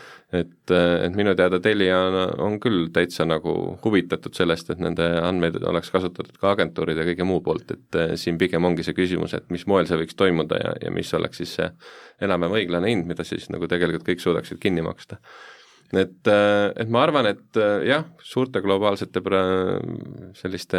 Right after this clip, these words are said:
ütleme nii, platvormide puhul loomulikult on see natukene keerulisem, sellepärast et, äh,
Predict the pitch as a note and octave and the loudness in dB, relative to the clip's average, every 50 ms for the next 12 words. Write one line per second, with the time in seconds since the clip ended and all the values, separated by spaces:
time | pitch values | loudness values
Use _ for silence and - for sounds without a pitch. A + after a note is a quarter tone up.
0 | F2 F2+ F2 F2 F2 F2+ F#2 F2+ F#2 A2 G#2+ - - - F2+ F2 F2 F2 F2+ F2 | 2 0 0 -2 -4 -4 -4 -2 0 0 0 0 0 -2 -2 -2 0 -2 -2 -2
1 | G2 G2 G2 G#2+ G#2+ G#2+ G#2 G2+ G2 - F2+ - F2 E2+ E2 F2+ E2+ E2+ E2+ E2 | -4 -4 -2 -2 -2 0 0 -2 -2 -4 -6 -6 -6 -4 -2 0 0 0 -2 -4
2 | - - F2 E2+ E2 G2 G2 G2 A2+ B2 C3+ C3+ E3 D3+ C3 - F#2+ F2 F2+ - | -4 -4 -4 -2 0 0 2 2 2 0 0 0 -2 -2 0 -2 -2 -2 -4 -6
3 | - - - - - - - F2 E2+ E2+ F2 E2 - - - - D#2+ D#2+ | -8 -10 -12 -12 -10 -8 -6 -6 -6 -6 -6 -8 -10 -12 -12 -14 -14 -14